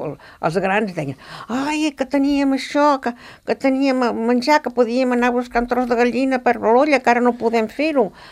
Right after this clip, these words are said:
Però jo això, com que no ho havia vist, doncs ja no, no, no trobava faltar res, jo, em tro-, jo estava encantada de la vida.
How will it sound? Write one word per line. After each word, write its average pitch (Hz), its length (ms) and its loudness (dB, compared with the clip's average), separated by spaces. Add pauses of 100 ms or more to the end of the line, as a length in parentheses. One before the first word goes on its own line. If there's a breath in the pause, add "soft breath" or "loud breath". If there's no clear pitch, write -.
(460 loud breath)
Però 196 160 2
jo 185 140 4
això, 190 180 0
com 190 160 2
que 196 160 0
no 190 80 2
ho 180 80 -2
havia 185 240 0
vist, 208 240 -2
doncs 196 160 -2
ja 185 80 2
no, 170 160 -4
no, 190 160 0
no 196 160 2
trobava 180 240 2
faltar 165 320 4
res, 170 240 -4
jo, 165 80 -2
em 165 80 -6
tro-, 170 160 -8
jo - 80 -10
estava 170 240 -8
encantada 151 460 -2
de 165 80 0
la 160 40 -6
vida. 233 360 -4